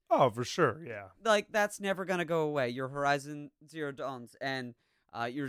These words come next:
Speaker 2: your Spider-Man exclusives and things like that on the, on the
Speaker 1: Halo
Speaker 2: PlayStation
Speaker 1: and
Speaker 2: side.
Speaker 1: Gears
Speaker 2: Halo
Speaker 1: on
Speaker 2: and Gears
Speaker 1: Xbox.
Speaker 2: on the Xbox side. You're always gonna have your single player exclusives, but why not give the gaming community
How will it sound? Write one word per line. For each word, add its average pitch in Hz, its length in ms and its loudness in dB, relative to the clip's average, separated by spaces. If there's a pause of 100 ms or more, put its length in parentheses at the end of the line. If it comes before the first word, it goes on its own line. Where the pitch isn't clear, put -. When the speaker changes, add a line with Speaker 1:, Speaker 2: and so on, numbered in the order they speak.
Speaker 2:
your 151 160 -4
Spider-Man 139 640 4
exclusives 120 680 -10
and 127 140 -8
things 175 300 -2
like 156 180 2
that 139 220 4
on 127 160 0
the, 127 80 -4
on 123 100 -8
the 110 160 -14
Speaker 1:
Halo 131 400 6
Speaker 2:
PlayStation 120 40 2
Speaker 1:
and 120 80 -2
Speaker 2:
side. 117 120 -2
Speaker 1:
Gears 107 380 2
Speaker 2:
Halo 156 380 4
Speaker 1:
on 143 120 -2
Speaker 2:
and - 100 4
Gears 135 360 2
Speaker 1:
Xbox. - 40 -14
Speaker 2:
on 127 100 -6
the 127 80 -6
Xbox 120 420 -8
side. 113 240 -12 (200)
You're - 240 -8
always 196 440 6
gonna 165 180 0
have 160 300 -2
your 143 120 -6
single 151 360 -4
player 135 340 -4
exclusives, 147 720 -8 (360)
but 139 80 -2
why 165 380 -2
not 185 300 -2
give 151 280 -4
the 139 80 -12
gaming 160 340 -2
community 147 680 -8